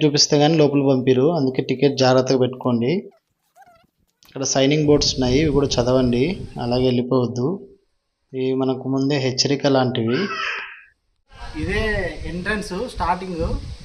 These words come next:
మనం లోపలికి వెళ్ళాలంటే స్టార్టింగ్ ఇక్కడ నుంచే వెళ్ళాలి. ఇప్పుడు వచ్చేసి ఇక్కడ మామూలుగా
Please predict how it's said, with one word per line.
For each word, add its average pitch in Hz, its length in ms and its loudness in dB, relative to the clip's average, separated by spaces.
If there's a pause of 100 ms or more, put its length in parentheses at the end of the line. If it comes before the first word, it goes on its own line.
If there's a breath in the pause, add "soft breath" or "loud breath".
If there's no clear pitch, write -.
(300)
మనం - 140 -10 (100)
లోపలికి 185 360 -4
వెళ్ళాలంటే 185 460 -2
స్టార్టింగ్ 185 400 -4
ఇక్కడ 180 240 -8
నుంచే 185 280 -8
వెళ్ళాలి. 165 380 -4 (1040)
ఇప్పుడు - 200 -6 (120)
వచ్చేసి 196 460 -8 (180)
ఇక్కడ 180 160 -6 (340)
మామూలుగా 180 400 -2